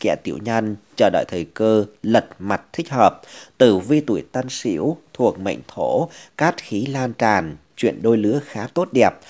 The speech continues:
Tử vi tuổi Quý Sửu thuộc mệnh Mộc, hòa hợp với nửa kia nhờ sự sẻ chia và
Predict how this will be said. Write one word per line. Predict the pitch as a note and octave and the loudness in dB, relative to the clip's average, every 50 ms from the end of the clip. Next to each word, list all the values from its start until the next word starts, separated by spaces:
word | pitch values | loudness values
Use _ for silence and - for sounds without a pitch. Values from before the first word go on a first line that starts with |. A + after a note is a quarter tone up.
| - - - - - | -20 -20 -10 -2 2
Tử | B2 A2+ | 2 2
vi | G2 - D#3 E3 | 4 4 2 2
tuổi | E3 - A2 C#2+ - - | 2 2 0 -2 -2 -4
Quý | - G#2+ C3 D#3 | -6 -6 -6 -6
Sửu | - - C3 A2+ F#2+ E2 G#2 D#3+ F3 - _ - | -4 -4 -2 -2 0 0 -2 -2 -4 -6 _ -12
thuộc | - - A#2 G2 - - | -4 -2 0 0 -2 -2
mệnh | F#2 F#2 D#2 D#2+ F#2+ | -6 -8 -6 -4 -2
Mộc, | G2 F2+ - - - - _ _ _ | -2 -2 -2 -4 -10 -20 _ _ _
hòa | - A#2 G#2 F#2 | -6 -4 -4 -2
hợp | G2+ G2+ F#2+ - - - | -2 -2 -4 -4 -4 -6
với | - F2+ G#2+ C#3+ | -6 -4 -4 -4
nửa | D#3+ C#3+ G#2 D2+ - - | -2 -2 -2 -4 -4 -4
kia | - B2 B2 A#2+ A#2 A2 A2+ - - _ - | -2 0 4 4 4 4 2 -2 -10 _ -4
nhờ | A2 G#2 E2 | -2 -2 -2
sự | - - F#2 D#2 - - | -2 -4 -8 -8 -8 -10
sẻ | - - - G#2+ F2+ - - - | -12 -8 -4 -2 -2 -2 -2 -4
chia | - B2+ B2 A#2+ A#2 A2 G#2+ - - _ _ - | -6 -2 0 2 2 2 2 0 -8 _ _ -4
và | G#2 G#2+ G#2 G2 E2+ C#2+ - | 0 0 2 0 0 -2 -6